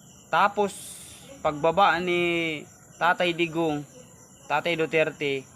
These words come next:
eh, sinundan naman na ating Pangulo, si Bongbong Marcos.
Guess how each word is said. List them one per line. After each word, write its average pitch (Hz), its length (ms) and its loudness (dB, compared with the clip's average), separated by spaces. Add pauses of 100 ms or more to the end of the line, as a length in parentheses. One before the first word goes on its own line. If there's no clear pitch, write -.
(600)
eh, 208 320 2
sinundan 175 560 2
naman 165 320 2 (640)
na 151 240 0
ating 147 320 -2
Pangulo, 147 560 0
si - 160 -10
Bongbong 135 400 -4
Marcos. 127 400 -4